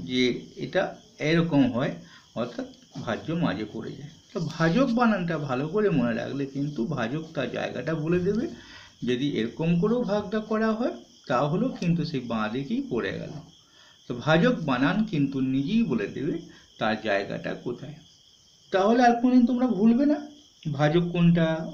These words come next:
ভাজ্য কোনটা। কিন্তু ভাগফল তো, যেটা আমরা result পাবো, চার হচ্ছে, এখানে আমাদের পাঁচ হচ্ছিল ভাগফল, আর ভাগশেষ কখনো শূন্য হয়, মানে ঢেঁড়াকাঠি ভাগশেষ হয় না। আমরা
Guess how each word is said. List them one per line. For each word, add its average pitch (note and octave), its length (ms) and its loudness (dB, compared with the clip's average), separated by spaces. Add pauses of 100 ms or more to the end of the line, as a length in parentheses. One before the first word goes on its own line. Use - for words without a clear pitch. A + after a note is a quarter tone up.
ভাজ্য C#3+ 360 0
কোনটা। D3 400 -2 (880)
কিন্তু E3+ 240 -2 (180)
ভাগফল A2+ 460 0 (160)
তো, G#3+ 100 0 (280)
যেটা F3+ 220 2
আমরা F#3 260 2 (220)
result F3 400 6
পাবো, E3+ 240 2 (200)
চার D#3+ 260 4
হচ্ছে, D#3 200 -6 (160)
এখানে D#3+ 260 0
আমাদের D3+ 340 0
পাঁচ D3 240 2 (100)
হচ্ছিল D3+ 240 -4 (140)
ভাগফল, C#3 420 0 (600)
আর C#3 100 -6
ভাগশেষ B2+ 560 -2 (260)
কখনো A#2+ 320 -2
শূন্য B2+ 320 -2
হয়, A#2+ 340 -6 (760)
মানে A#2+ 160 0 (140)
ঢেঁড়াকাঠি E3 480 -2
ভাগশেষ A#3 420 0 (100)
হয় D3+ 200 4
না। - 60 -8 (640)
আমরা C#3 140 2